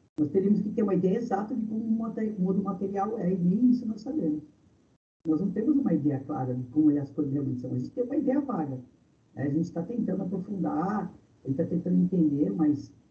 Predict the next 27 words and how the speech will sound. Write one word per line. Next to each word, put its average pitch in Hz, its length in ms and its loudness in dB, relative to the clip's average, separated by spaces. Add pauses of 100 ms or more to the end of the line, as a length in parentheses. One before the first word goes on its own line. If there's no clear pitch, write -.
(280)
a 175 80 -6
verdade, 196 440 0
eu 185 80 2
sempre 277 200 2
falo 226 200 2
isso - 100 -2
pros 170 120 -2
meus 151 120 -2
alunos, 147 300 2 (100)
meu, - 320 -6 (460)
a 233 80 -12
verdade 160 640 -2
é - 40 -10
que - 120 -12
nós 214 160 -4
não 247 140 -2
temos 214 300 0
ideia 185 400 4
de - 120 -2
como 202 300 -4
o 240 60 -2
átomo 185 460 -6
é. 139 220 -4 (840)
A - 20 -14
gente 175 280 -2
tem 285 160 0
especulações, 202 1080 0